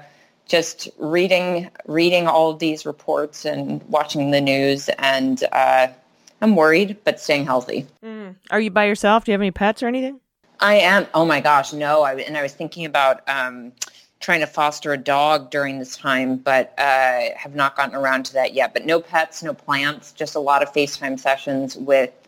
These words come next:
Speaker 1: uh, my ninety-two-year-old, or ninety-one-year-old father <laughs> and mother in
Speaker 2: Oh.
Speaker 1: Connecticut
Speaker 2: Aw.
Speaker 1: and that sort of thing. So, yeah, so that's about it.
Speaker 2: Well, bless you for,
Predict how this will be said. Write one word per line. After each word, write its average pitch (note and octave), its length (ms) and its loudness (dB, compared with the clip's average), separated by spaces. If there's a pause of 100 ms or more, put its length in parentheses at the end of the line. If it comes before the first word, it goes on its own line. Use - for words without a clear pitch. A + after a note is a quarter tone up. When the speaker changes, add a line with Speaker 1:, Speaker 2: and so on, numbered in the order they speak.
Speaker 1:
uh, C3 420 2 (180)
my C3 680 0 (340)
ninety-two-year-old, C#3 920 0
or C#3 180 2
ninety-one-year-old D3 680 0
father C3+ 460 2
<laughs> A#3 40 -4
and B3 380 2
mother G3+ 300 2
in F3+ 80 -4
Speaker 2:
Oh. F#3 40 -10
Speaker 1:
Connecticut F3 680 -2 (160)
Speaker 2:
Aw. G3+ 260 -4
Speaker 1:
and F#3+ 200 2
that E3+ 160 2
sort D#3 220 2
of D3+ 100 0
thing. D3 240 -2
So, C#3+ 460 2
yeah, C#3+ 240 0 (220)
so E3 140 -2
that's D#3 220 0
about D3+ 240 0
it. C#3+ 260 -2 (280)
Speaker 2:
Well, F3 280 -4 (120)
bless F#3 280 0
you F#3+ 80 0
for, D#3+ 320 -2